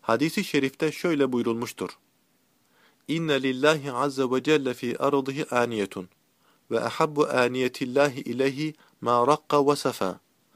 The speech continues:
ve aniyetullahi fil ardi kulubul ibadis salihine."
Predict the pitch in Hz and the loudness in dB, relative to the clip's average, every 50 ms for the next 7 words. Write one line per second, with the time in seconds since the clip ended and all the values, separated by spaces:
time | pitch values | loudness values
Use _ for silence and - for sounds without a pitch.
0 | _ _ _ _ - - 110 - - 117 120 123 135 156 160 156 156 - 139 127 | _ _ _ _ -4 -4 -4 -2 0 0 0 0 0 0 0 0 -2 -2 -4 -2
1 | 123 131 143 156 151 143 139 - - 139 127 - - - 147 147 139 131 143 156 | 0 2 2 2 2 -2 -8 -6 -4 -4 -4 -2 2 2 4 4 4 2 2 0
2 | 156 - _ _ _ _ _ - - - 131 143 156 156 143 139 123 117 113 117 | 0 -4 _ _ _ _ _ -10 -4 -2 2 2 2 2 4 2 0 0 0 -2
3 | 127 127 139 143 139 135 151 147 - - - 131 127 127 127 120 - 131 113 95 | 0 2 2 2 2 2 0 -6 -8 -2 0 2 2 2 2 -2 -2 -4 -4 -4
4 | 90 85 | -6 -8